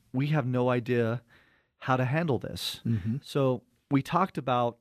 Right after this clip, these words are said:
Speaker 1: some basics, and we're obviously gonna get back together and do much more, um, from a,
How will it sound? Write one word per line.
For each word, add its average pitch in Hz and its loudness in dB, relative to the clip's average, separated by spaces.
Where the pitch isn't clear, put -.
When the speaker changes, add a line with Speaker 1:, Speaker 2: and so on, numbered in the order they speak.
Speaker 1:
some 127 -2
basics, 120 0
and 113 2
we're 117 0
obviously 127 0
gonna 120 0
get 113 0
back 110 0
together 113 2
and 101 0
do 127 0
much 131 0
more, 113 0
um, 113 2
from 123 0
a, 113 0